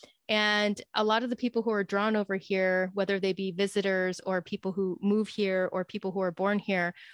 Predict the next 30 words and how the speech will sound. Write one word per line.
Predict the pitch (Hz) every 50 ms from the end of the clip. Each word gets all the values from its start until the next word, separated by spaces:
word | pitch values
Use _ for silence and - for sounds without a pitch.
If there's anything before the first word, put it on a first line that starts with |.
| - -
are | - 190 190
drawn | - 196 202 202 214 220
here | 220 202 208 190 175
because | 190 185 - - 196 180
there's | - 190 190 190 -
this | 196 180 -
sense | - - - 208 208 214 208 -
of, | - - 190 180 170 170 - _ - -
of | - 180 160 170 170
being | 202 196 185 180 180
home. | 175 - - 190 185 180 165 165 165 170 - _ _
There's | - 202 196 185
a | 202 185
very | 202 202 208 208 202
big | 170 - - 196 190 180 - _
portal | - - 196 190 180 190 185 -
open | - 180 - - 185 175
here | 147 180 180 180 175 175 165 - - - - - - - _ _
that | 202 185 - -
bridges | - 202 202 - 208 185 -
people | - - 196 190 - 185 180 175 175 170 - _ _ _
back | - 185 180 196 202 - -
to | - - 214 196 185
that | 180 180 170 165 - - - _ - 185
resonance | 196 214 226 220 202 220 196 185 165 - - - - -
of | - 190 180 170 -
something | - - - 220 208 - 208 196
they're | 185 180
familiar | - - 185 180 180 185 185 185 185
with. | 175 170 156 170